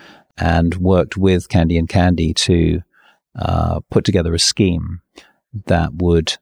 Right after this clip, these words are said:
uh, get planning permission. For that particular first version of Chelsea Barracks, the requirement from Westminster, which is the borough that Chelsea Barracks sits within,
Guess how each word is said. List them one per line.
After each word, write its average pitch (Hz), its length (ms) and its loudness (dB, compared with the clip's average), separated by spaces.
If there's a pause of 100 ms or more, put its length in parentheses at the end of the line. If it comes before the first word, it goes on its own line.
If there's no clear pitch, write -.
uh, 85 220 -4
get 82 160 -4
planning 87 280 2
permission. 82 440 -2 (720)
For - 400 0
that 127 220 0
particular 92 760 0 (400)
first - 460 2
version 104 400 4
of 87 100 2
Chelsea 92 340 2
Barracks, 87 520 0
the 95 140 0
requirement 95 840 0
from 90 420 0
Westminster, 87 600 0
which 82 200 -4
is 90 120 -2
the 90 100 -2
borough 90 340 2
that 82 160 -2
Chelsea 87 380 2
Barracks 82 440 -2
sits - 300 0
within, 87 340 0